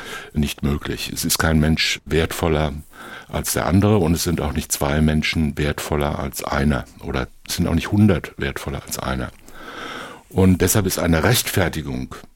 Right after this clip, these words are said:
nicht möglich. Es klingt jetzt sehr theoretisch, ich sag's mal etwas praktischer. Wenn es so wäre, dass es gerechtfertigt ist, dann wären die Passagiere des Flugzeugs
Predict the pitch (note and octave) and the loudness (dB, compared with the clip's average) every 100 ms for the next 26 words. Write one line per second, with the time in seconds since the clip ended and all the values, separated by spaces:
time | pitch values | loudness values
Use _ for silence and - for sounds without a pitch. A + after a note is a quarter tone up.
0 | _ _ _ _ - F#2 - E2+ E2 C#2+ | _ _ _ _ -2 0 2 2 2 -2
1 | - - A2+ A2 F2+ F#2 E2 D#2+ C#2+ E2+ | -2 2 4 4 2 2 0 -2 0 2
2 | G#2 A#2+ A#2 - - - - - - - | 2 2 0 -2 -8 -10 -8 -8 -8 -2
3 | G2 - F#2+ E2 D2 D2 - F#2+ - G2+ | 0 2 2 2 0 -4 -2 -2 0 0
4 | G2 E2+ A2+ F2 - F2 D2+ G2 A#2 F#2+ | 2 4 4 2 0 0 2 2 2 0
5 | F2+ - E2+ D#2+ F2+ A#2 - D#2+ D2+ C#2+ | 0 -2 -2 -2 -2 -2 -2 -4 -4 -6
6 | - D#2+ - - - - - - - - | -2 0 0 -4 -10 -16 -16 -16 -16 -12
7 | D#2+ D#2+ D2+ E2+ F#2 F#2 D#2 C#2 - D#2 | -4 -2 2 2 4 4 2 -4 -2 0
8 | D2 D2+ G2+ A2+ E2+ - G#2 - - G2 | 0 2 4 4 2 -2 -2 0 2 2
9 | F#2 | 0